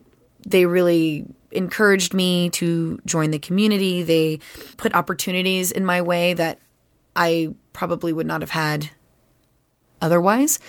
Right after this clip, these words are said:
So I really have people like Mercer and Taliesin to thank for really giving me that, like, push out of the nest,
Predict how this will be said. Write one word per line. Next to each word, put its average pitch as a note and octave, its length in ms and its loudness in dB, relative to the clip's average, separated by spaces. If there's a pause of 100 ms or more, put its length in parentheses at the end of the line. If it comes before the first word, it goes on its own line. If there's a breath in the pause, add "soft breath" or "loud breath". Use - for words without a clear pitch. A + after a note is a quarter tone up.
(220 loud breath)
So G3+ 280 2
I F#3+ 100 4
really G3+ 440 0
have E3+ 360 -4
people E3+ 260 -8
like E3 180 -4
Mercer D#3 340 -2
and D#3 120 -4
Taliesin D#3 440 -2
to D3+ 80 -4
thank - 380 -6
for - 160 -2
really D#3+ 260 0
giving E3 300 -2
me D#3+ 80 0
that, D3+ 180 -4 (120)
like, D3+ 260 -6
push - 280 -4
out D#3+ 100 -2
of E3+ 80 -2
the E3+ 60 -4
nest, D#3 460 -4